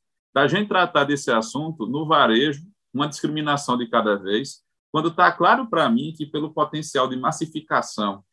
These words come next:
dessas aplicações, há uma alternativa que a gente tem explorado muito pouco são as ações coletivas,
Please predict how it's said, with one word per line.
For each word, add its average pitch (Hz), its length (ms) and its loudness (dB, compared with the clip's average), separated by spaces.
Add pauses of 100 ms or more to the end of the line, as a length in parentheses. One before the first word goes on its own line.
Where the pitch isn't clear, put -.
(220)
dessas 120 240 -4
aplicações, 131 920 -2 (320)
há 131 240 6
uma 156 120 0
alternativa 156 680 0
que - 80 -4
a 131 40 0
gente 139 180 -2
tem 135 80 -4
explorado 123 360 2
muito 139 340 -2
pouco 131 380 -2
são 139 140 -4
as 147 80 -2
ações 156 320 -2
coletivas, 131 720 -4